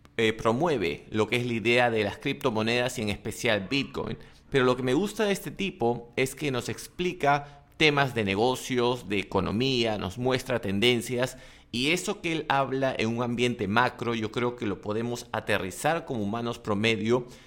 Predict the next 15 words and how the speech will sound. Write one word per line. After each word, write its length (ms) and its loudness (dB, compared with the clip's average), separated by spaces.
y 120 0
hacer 420 0
pequeños 640 -2
emprendimientos 1000 -2
en 260 -6
torno 520 -2
a 120 0
lo 200 4
que 80 -2
está 380 -2
por 200 2
darse 500 2
en 80 0
el 100 -2
futuro. 520 0